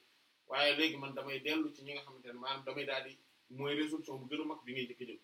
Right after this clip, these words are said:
damay daal di teg na la képp koo xamante ne daf may tardeel,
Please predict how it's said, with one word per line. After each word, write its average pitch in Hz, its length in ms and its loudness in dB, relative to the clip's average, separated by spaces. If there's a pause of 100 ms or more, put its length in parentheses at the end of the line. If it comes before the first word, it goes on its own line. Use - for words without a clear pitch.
(120)
damay 127 200 -8
daal 123 180 -6
di 120 80 -10 (380)
teg - 220 -6
na 226 140 4
la 190 80 6 (420)
képp - 380 2
koo - 180 -6
xamante 151 300 -4
ne 135 120 -6
daf 127 140 -10
may 123 140 -12
tardeel, 156 380 2